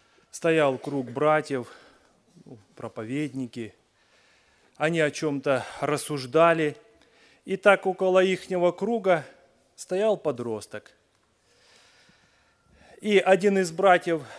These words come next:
заметив, он сделал шаг назад. И этот подросток оказался в этом кругу.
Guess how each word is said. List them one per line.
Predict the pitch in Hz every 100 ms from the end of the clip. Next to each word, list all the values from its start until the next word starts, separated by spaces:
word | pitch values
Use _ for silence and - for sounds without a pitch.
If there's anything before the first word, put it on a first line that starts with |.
| - - -
заметив, | 135 170 190 214 208 165 139 _ _ _ _ _ _ _ _ _ _ -
он | 208 208 185
сделал | 170 151 202 208 196 175 -
шаг | - 214 196 - - _ _ _ _ _
назад. | 147 175 139 120 101 _ _ _ _ _ _ -
И | -
этот | 226 214 202
подросток | 214 214 220 247 240 208 - - -
оказался | 165 180 165 202 180 160 135 _ -
в | 147
этом | 180 151
кругу. | 120 131 107 107 101